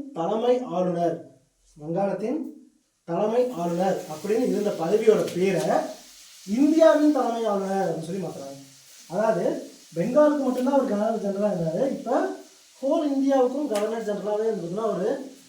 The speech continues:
மாற்றப்படுறாரு. ஓகேவா? அந்த போஸ்டிங் வந்து தான் மாத்துறாங்க. அதன்படி இந்தியாவுல ஃபர்ஸ்ட் கவர்னர் ஜெனரல் of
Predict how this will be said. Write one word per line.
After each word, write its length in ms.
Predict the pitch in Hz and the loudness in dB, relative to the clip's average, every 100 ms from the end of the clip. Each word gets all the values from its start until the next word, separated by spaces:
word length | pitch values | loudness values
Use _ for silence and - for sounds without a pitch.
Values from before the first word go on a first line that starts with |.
| - | -10
மாற்றப்படுறாரு. 540 | 180 180 165 156 139 - - | -6 -4 -4 -4 -8 -10 -18
ஓகேவா? 240 | - 180 175 165 | -16 -10 -8 -6
அந்த 120 | 185 170 | -6 -2
போஸ்டிங் 340 | 220 214 214 185 | -2 -2 -4 -4
வந்து 200 | 175 170 | -2 -2
தான் 140 | 185 | -2
மாத்துறாங்க. 360 | 170 170 160 208 277 - - - _ | -4 -6 -6 -6 -6 -12 -20 -20 _
அதன்படி 580 | - 196 320 320 269 233 294 185 208 | -10 -2 2 2 0 0 -2 -4 -6
இந்தியாவுல 520 | 226 247 240 190 208 - - - - - - | -2 2 4 4 2 0 -4 -14 -18 -18 -8
ஃபர்ஸ்ட் 380 | 269 262 - - 202 | -2 -2 -2 -6 2
கவர்னர் 360 | 214 233 247 208 | 4 4 2 0
ஜெனரல் 240 | 214 208 | 0 0
of 100 | 240 | -2